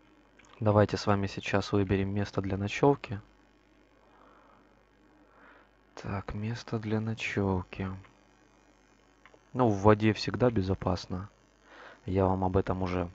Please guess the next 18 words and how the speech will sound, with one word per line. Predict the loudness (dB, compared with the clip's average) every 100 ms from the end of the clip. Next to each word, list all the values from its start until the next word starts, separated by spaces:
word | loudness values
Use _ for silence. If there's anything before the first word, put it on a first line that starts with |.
| -18 -20
в | -2
предыдущих | 2 4 2 2 -2 -2 -4
сезонах, | -4 0 2 0 -4
собственно, | -6 -6 -6 -2
рассказывал. | -2 -4 -4 -2 0 0 0 -6 -20 -20 -20 -20 -20 -20 -20 -16 -6
Но | -2 0
мы | 0 0
не | 0
будем | 0 0 0
искать | -4 -2 -2 2
лёгкие | 2 2 0 -2
пути. | -2 -6 -2 -2 -2 -14 _ _ _ _ _ _ _ _ _ _ _ _ _ _ _ _ _ -6
И | -2
попробуем | 4 4 6 4 6 4 4
выживать | 0 2 2 4 2 -2 -20 -20 _ _ -20 -20 _ -4
каждый | 0 0 0 -2
раз | 0 -2 -6 -10 -18 -20 _ _ _ _ 2
по-разному, | 6 6 4 0 -8 -10